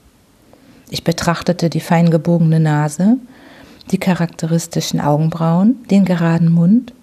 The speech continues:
und das energische kleine Kinn. Als ich dann darunter den Namen des bedeutenden und hoch angesehenen Staatsmannes vom alten Adel las, dessen Gemahlin sie war, blieb mir vor Staunen fast der Atem stehen.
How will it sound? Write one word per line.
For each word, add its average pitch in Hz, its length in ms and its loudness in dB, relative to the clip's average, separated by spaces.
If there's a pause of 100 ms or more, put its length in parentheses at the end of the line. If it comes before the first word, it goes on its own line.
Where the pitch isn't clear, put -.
(120)
und 180 140 -2
das 175 160 -6
energische 170 560 0
kleine 180 340 0
Kinn. 156 320 -2 (1300)
Als 175 200 -6
ich 170 120 -6
dann 254 240 2
darunter 220 400 2
den 165 200 0
Namen 190 520 2 (240)
des - 160 -10
bedeutenden 202 680 2
und 175 180 -2
hoch 262 260 0
angesehenen 196 720 2
Staatsmannes 160 960 -2 (220)
vom 170 160 -2
alten 175 400 -2
Adel 180 400 0
las, 156 400 -2 (320)
dessen 170 280 0
Gemahlin 156 640 2
sie 151 240 -6
war, 156 320 0 (920)
blieb 156 260 -2
mir 156 80 0
vor 143 180 -4
Staunen 175 480 0
fast - 380 -6
der - 180 -2
Atem 147 380 -4
stehen. 147 480 -4